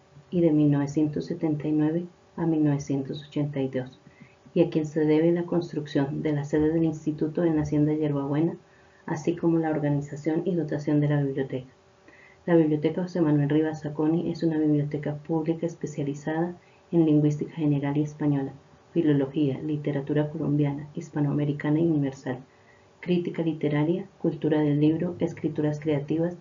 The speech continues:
español como segunda lengua y lengua extranjera y estudios editoriales. Desde su creación, la biblioteca ha sido considerada el pilar fundamental para el desarrollo de las actividades docentes y de investigación del Instituto Caro y Cuervo.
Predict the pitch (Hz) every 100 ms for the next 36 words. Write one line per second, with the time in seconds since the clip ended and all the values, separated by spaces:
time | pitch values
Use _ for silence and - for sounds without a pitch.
0 | - _ _ - 185 170 - 156 156 165
1 | 180 175 165 156 147 147 147 156 160 165
2 | 165 151 147 151 - 147 - 165 170 160
3 | - 147 143 143 147 139 139 139 131 -
4 | _ - - - - - 156 156 - -
5 | 156 151 - 175 180 180 170 160 147 147
6 | 147 156 156 151 175 160 160 165 156 156
7 | 151 151 151 165 - - 160 151 147 -
8 | 156 151 151 151 165 170 - - - -
9 | - - 165 156 147 - 147 151 156 165
10 | 165 156 - 151 147 143 151 180 - 147
11 | 147 165 170 196 202 - - - - 165
12 | 156 147 143 - 147 139 - 165 170 151
13 | 147 147 147 - 147 139 147 143 - 131
14 | -